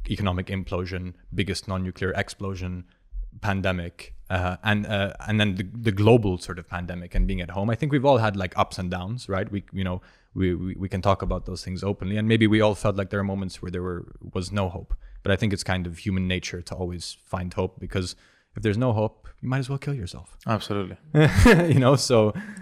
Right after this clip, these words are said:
Speaker 1: so I, I, I don't think, uh, yeah, I, I think it's, it's still there.
Speaker 2: I think,
Speaker 1: Um,
Speaker 2: I think
Speaker 1: yeah.
Speaker 2: we all kind of found ourselves the, in these recent years, ever since October seventeen, maybe, and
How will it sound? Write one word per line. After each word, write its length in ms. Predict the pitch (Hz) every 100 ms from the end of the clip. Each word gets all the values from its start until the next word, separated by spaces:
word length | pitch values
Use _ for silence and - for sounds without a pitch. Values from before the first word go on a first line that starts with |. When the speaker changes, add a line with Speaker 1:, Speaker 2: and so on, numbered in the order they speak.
| - -
Speaker 1:
so 120 | 110
I, 300 | 104 98 98 -
I, 400 | 104 98 95 92
I 40 | 107
don't 180 | 107
think, 340 | - 101 92 104
uh, 280 | 90 85 85 110
yeah, 180 | 117 87 - - 113
I, 260 | 117 120
I 20 |
think 220 | 117 120 - _ _
it's, 340 | 113 95 - -
it's 160 | 101 -
still 240 | - 90
there. 280 | 85 82 - -
Speaker 2:
I 100 | 92
think, 160 | 87 87
Speaker 1:
Um, 60 | 123
Speaker 2:
I 40 |
think 140 | 160
Speaker 1:
yeah. 60 | 98
Speaker 2:
we 60 | 139
all 180 | 151
kind 200 | 139 117
of 80 | 107
found 320 | - 110 117
ourselves 560 | 101 95 104 98 92 95 -
the, 180 | 98
in 160 | 101 101
these 200 | 98 98
recent 400 | 101 - 95 -
years, 240 | 98 95
ever 180 | 95 92
since 200 | 92 -
October 340 | 65 - 98 98
seventeen, 500 | 98 95 92 104 98
maybe, 200 | 95 87
and 240 | 90 82